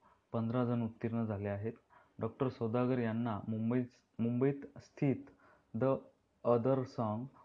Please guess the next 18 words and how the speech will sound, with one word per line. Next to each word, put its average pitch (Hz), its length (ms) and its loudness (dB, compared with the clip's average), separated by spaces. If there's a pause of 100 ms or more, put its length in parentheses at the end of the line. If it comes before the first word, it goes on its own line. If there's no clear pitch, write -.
(100)
होमिओपॅथिक 123 800 0
तज्ज्ञ 107 260 2 (480)
डॉक्टर 113 320 -2
राजन 110 420 2
संकरन 113 600 0 (380)
व 120 80 -2
डॉक्टर 117 340 -2
महेश 110 360 -2
गांधी 110 360 -2
यांचे 107 320 -4
मार्गदर्शन 104 560 -4
लाभले. 98 340 -4 (840)
तसेच 147 340 -2
महाराष्ट्र 120 560 0
आरोग्य 113 400 0
विज्ञान 110 300 -2
विद्यापीठाचे 107 720 -6
डॉ-, 104 240 -4